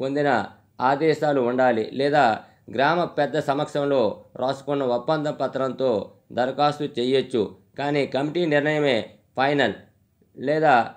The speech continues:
కుటుంబం విడిచిపెట్టిన పిల్లలు, పిల్లలకు తల్లి మరియు తండ్రి ఇద్దరు మరణించి అనాథలుగా ఉండి ఇతర కుటుంబ సభ్యులతో కలిసి జీవిస్తున్నవారు,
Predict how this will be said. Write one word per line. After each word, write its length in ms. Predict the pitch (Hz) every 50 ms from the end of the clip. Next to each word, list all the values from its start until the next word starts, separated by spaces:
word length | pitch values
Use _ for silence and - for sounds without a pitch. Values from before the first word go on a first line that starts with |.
| - _
కుటుంబం 600 | 143 143 139 165 175 175 170 170 165 160 - - - _ _ -
విడిచిపెట్టిన 800 | 131 139 139 147 147 147 147 131 135 131 139 139 147 175 233 - - - _ _ _ _ _ _ _ -
పిల్లలు, 380 | 120 120 123 120 117 107 95 - - - _ _ _ _ _ _ _ _ _ _ _ -
పిల్లలకు 400 | 156 175 202 202 202 170 180 160
తల్లి 400 | 143 - 147 147 160 170 185 185
మరియు 340 | 170 170 160 156 156 147 139
తండ్రి 640 | 139 - 139 143 147 156 165 165 160 - - - _ -
ఇద్దరు 580 | 127 139 123 120 170 170 175 160 151 - - - 123
మరణించి 680 | 127 135 143 151 156 160 143 - 151 151 147 - - -
అనాథలుగా 560 | 127 135 143 151 156 156 156 151 143 151 147
ఉండి 480 | 139 139 135 135 135 135 131 131 - - -
ఇతర 220 | 135 131 165 160
కుటుంబ 420 | 160 - 151 147 160 156 156 147 151
సభ్యులతో 880 | 143 143 135 131 147 143 143 143 143 151 143 131 113 104 101 - - - _ _ _ _ _ _ _ _ _ _ _ _ _ _ -
కలిసి 380 | 143 147 143 135 160 156 131
జీవిస్తున్నవారు, 1040 | 107 123 139 147 151 143 147 - 147 143 139 131 131 127 127 123 123 120 120 120 -